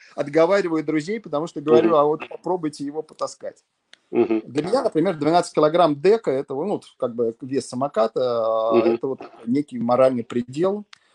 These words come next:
Speaker 1: после которого он уже перестаёт быть таким, ну, легко транспортируемым и становится стационарным. То есть это значит, что ты
Speaker 2: Мгм.
Speaker 1: его выкладываешь только там, я не знаю, из гаража, из, э,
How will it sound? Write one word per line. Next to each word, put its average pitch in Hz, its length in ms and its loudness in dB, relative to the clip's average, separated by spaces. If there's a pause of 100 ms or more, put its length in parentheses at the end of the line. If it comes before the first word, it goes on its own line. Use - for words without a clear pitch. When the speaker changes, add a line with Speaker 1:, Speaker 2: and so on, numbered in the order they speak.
(120)
Speaker 1:
после 127 260 -8
которого 147 440 2
он 131 100 0
уже 131 180 -4
перестаёт 139 480 0
быть 120 240 -4
таким, 113 360 -4
ну, 113 280 0
легко 123 320 2
транспортируемым 139 920 0
и 113 40 -2
становится 139 520 -4
стационарным. 127 680 0
То 101 100 -16
есть - 120 -16
это 113 80 -16
значит, 143 220 0
что 120 100 2
ты 120 100 4
Speaker 2:
Мгм. 117 100 2
Speaker 1:
его 120 120 2
выкладываешь 117 600 -2
только 120 260 -4
там, 110 220 -4
я 107 60 -8
не 113 100 -4
знаю, 107 220 -6
из 98 80 -6
гаража, 165 600 4
из, 113 340 -10
э, 113 260 0